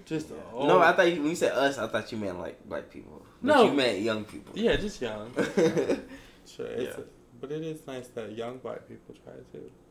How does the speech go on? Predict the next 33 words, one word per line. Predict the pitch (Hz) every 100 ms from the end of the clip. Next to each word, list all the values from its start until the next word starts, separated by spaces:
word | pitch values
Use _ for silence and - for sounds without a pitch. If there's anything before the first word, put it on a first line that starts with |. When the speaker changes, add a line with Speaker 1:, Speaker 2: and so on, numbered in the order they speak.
| _ -
Speaker 1:
'Cause | - 113
Speaker 3:
Yeah. |
Speaker 1:
we | 127
are | 131 139 131
all | 113 113
young | 127 127
and | 127 -
black. | - - -
Speaker 2:
I | 214 302
would | 320
try | 190 160
anything | 175 170 170 165
at | 165
your, | 175
this | 196 294
shit | - 160
is | 160
good. | 160 170 156 151
They're | 185
like, | 208 196
"This | 277 269
has, | 294 294 285 - - - - -
this | 262 262
is | 269
an | 254
ice | 208 247
cream | 247 277 262
milkshake." | 262 269 - 269 269
I'm | - - - 190
like, | 170 156
"I | 180
don't | 208
care." | 220 202 202 202